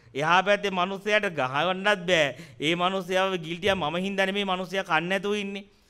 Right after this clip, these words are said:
ඇඟ කපා ගන්නේ බොන්නේ. අම්මට එතකොට අර පැත්තේ පිච්චෙන්න ගන්නවා.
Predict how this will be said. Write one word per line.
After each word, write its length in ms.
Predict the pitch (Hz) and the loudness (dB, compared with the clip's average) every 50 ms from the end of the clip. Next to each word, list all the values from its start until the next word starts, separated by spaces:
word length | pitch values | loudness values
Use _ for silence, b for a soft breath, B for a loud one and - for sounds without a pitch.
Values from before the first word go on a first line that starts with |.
| b b _ | b b _
ඇඟ 180 | 131 139 165 180 | -4 -2 0 2
කපා 320 | 185 185 180 202 202 202 | 2 2 4 6 6 6
ගන්නේ 240 | 190 190 190 196 190 | 6 6 2 2 0
බොන්නේ. 480 | 160 151 160 180 196 202 214 208 208 B B B B B | 0 0 0 0 0 -2 -2 -4 -6 B B B B B
අම්මට 460 | - 135 151 151 147 143 143 143 139 139 | 0 0 0 0 0 -2 -2 -2 -2 -4
එතකොට 320 | 143 147 156 151 180 190 | -6 -6 -6 -4 0 2
අර 180 | 208 196 180 180 180 | 4 4 4 2 2
පැත්තේ 320 | 185 185 185 180 196 208 | 0 0 0 -2 -6 -8
පිච්චෙන්න 380 | 190 202 180 165 185 208 196 202 | -8 -8 -10 -4 -4 -2 -2 -2
ගන්නවා. 420 | 202 202 185 139 107 98 90 - | -2 -2 -2 -2 -4 -10 -18 -20